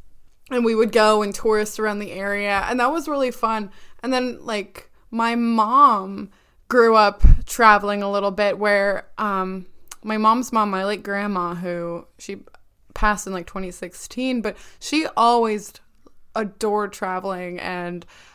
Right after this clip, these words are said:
I feel like the travel bug definitely came from her. Um, she kinda passed that love of travel onto my mom, and,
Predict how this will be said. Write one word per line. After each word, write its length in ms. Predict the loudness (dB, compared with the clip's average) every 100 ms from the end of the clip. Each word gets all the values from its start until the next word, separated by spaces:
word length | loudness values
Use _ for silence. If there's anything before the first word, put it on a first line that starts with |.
| -6
I 100 | -6
feel 420 | -4 -4 0 2
like 460 | 2 4 2 0 -10
the 100 | -12
travel 440 | -4 0 0 0
bug 260 | -4 -4 -4
definitely 540 | -8 -8 -12 -10 -10
came 440 | -10 -10 -10 -10 -12
from 260 | -12 -12
her. 500 | -10 -6 -4 -2 -4 -6 -20 _ _ -4
Um, 460 | 0 0 -2 -10
she 140 | -10 -8
kinda 140 | -8 -8
passed 420 | -4 -4 -4 -4
that 240 | -4 -4
love 440 | -4 -2 0 -2 -6
of 180 | -8
travel 320 | -6 -4 -2 -2
onto 300 | -4 -6 -8
my 160 | -8
mom, 600 | -8 -8 -4 -4 -2 -6 -10 -20 -20 _ _
and, 760 | -10 -6 -4 -4 -4 -6 -8 -10